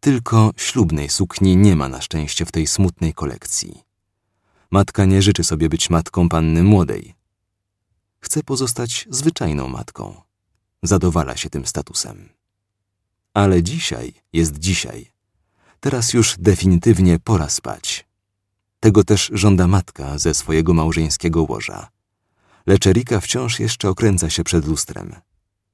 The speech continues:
Matczyne rozkazy trafiają ją w plecy niby sierpowe. Szybko dotyka jeszcze tej szykownej wieczorowej sukni w kwiaty, tym razem rąbka. Te kwiaty nigdy nie oddychały świeżym powietrzem,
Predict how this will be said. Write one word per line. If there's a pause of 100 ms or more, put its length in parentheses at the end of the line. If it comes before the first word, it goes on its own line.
(300)
Matczyne
rozkazy
trafiają
ją
w
plecy
niby
sierpowe. (1080)
Szybko
dotyka
jeszcze
tej
szykownej
wieczorowej
sukni
w
kwiaty, (140)
tym
razem
rąbka. (800)
Te
kwiaty
nigdy
nie
oddychały
świeżym
powietrzem,